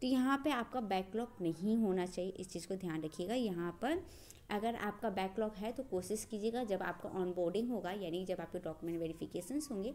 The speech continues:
उस time तक आपके जो ये है back है वो clear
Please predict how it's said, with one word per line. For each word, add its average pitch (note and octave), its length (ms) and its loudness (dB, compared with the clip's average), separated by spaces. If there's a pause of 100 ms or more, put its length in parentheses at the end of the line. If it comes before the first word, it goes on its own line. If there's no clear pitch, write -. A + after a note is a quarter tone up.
(500)
उस - 260 -2
time A#3 260 0
तक A#3 240 -4
आपके F#3 380 -4
जो G#3 120 2 (160)
ये F3+ 200 0
है F3+ 180 0 (760)
back F3+ 380 0
है B3+ 80 0
वो C4+ 140 0
clear B3 380 0